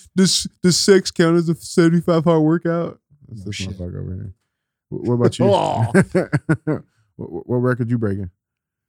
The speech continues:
Speaker 2: Man, I don't know, man. I don't know. I don't, I don't know if I, I, I don't know. I'm not exceptional at anything.
Speaker 1: <laughs>
Speaker 2: You know what I'm saying?
Speaker 1: Yeah.
Speaker 2: Like, I'm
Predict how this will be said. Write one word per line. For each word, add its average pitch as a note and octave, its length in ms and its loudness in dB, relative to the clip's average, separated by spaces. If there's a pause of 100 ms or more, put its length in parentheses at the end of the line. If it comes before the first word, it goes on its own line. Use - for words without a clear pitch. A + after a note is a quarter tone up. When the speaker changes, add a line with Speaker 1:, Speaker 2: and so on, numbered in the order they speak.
(320)
Speaker 2:
Man, C#3+ 160 -4
I C#3+ 60 -6
don't C3+ 180 -2
know, B2 160 -2
man. G#2+ 400 -10 (1900)
I A#2 40 -14
don't A#2+ 180 -6
know. G#2 200 -8 (300)
I B2+ 60 -14
don't, C#3+ 260 -10
I B2 80 -8
don't C#3 160 0
know C#3 120 0
if A#2+ 120 -6
I, B2+ 120 -4 (200)
I, B2+ 60 -8 (1200)
I B2 80 -6
don't C#3 160 -2
know. C#3+ 140 -4
I'm C3+ 120 -2
not D#3+ 200 -2
exceptional C3 560 -2
at A#2+ 60 -2
anything. G#2 280 -4
Speaker 1:
<laughs> F#2 80 -12 (1080)
Speaker 2:
You A2 80 -6
know D#3 40 0
what D3+ 60 0
I'm C#3+ 60 -4
saying? D#3+ 420 -2 (1300)
Speaker 1:
Yeah. C3 140 -6 (600)
Speaker 2:
Like, A#2+ 120 -6
I'm C#3 260 -2